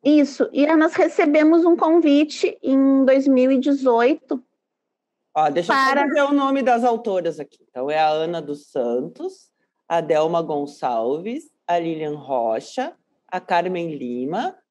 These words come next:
Speaker 2: a Fátima Farias e a, e a Taismin Onmacht. É assim que se diz? Onmacht.
Speaker 1: Isso, a Yasmin Onmacht. É,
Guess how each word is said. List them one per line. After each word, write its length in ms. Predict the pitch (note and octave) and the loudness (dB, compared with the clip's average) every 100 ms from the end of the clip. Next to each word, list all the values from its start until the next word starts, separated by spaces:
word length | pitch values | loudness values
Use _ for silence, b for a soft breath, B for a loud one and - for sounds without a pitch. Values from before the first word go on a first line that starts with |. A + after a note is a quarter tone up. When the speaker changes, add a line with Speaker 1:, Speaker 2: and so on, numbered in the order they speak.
| _ | _
Speaker 2:
a 100 | F#3 | -14
Fátima 520 | F#3 G#3 G3 A3+ A3+ | -6 -4 -4 -6 -12
Farias 800 | A3 G3+ E3 C#3+ C3 D#3 A3 F4 _ _ _ _ | -8 -6 -6 -6 -8 -6 -6 -10 _ _ _ _
e 140 | F#3 | -4
a, 40 | G#3 G#3+ G#3 - - | -2 0 -2 -8 -8
e 120 | F#3 | -2
a 280 | F3 F3 F3 | 0 0 -2
Taismin 1000 | F3 A3+ G#3 A#3+ G#3 G#3+ G#3 A#3+ E4 F4+ _ _ _ _ - | -6 -4 -2 -4 -6 -6 -4 -4 -6 -10 _ _ _ _ -8
Onmacht. 800 | G#3 A3+ G3+ C#3+ B2 - - _ - | -6 -4 -2 -4 -6 -16 -20 _ -14
É 80 | C#3 | -14
assim 200 | - F3 | -12 -18
que 80 | - | -20
se 100 | E3 | -12
diz? 260 | A3 D#4 _ | -12 -12 _
Onmacht. 480 | C#4 B3 G3+ - - | -2 -2 -4 -10 -14
Speaker 1:
Isso, 160 | G#3 _ _ _ | -14 _ _ _
a 80 | A#3+ | -6
Yasmin 460 | G#3+ G#3+ A#3 A3 A3+ | -2 -2 -2 -4 -4
Onmacht. 600 | B3+ B3 - - - - _ _ B B B B B B B B B _ | -4 -4 -8 -16 -20 -20 _ _ B B B B B B B B B _
É, 600 | - A3+ A3 A3 G#3 G3+ | -2 2 4 4 4 0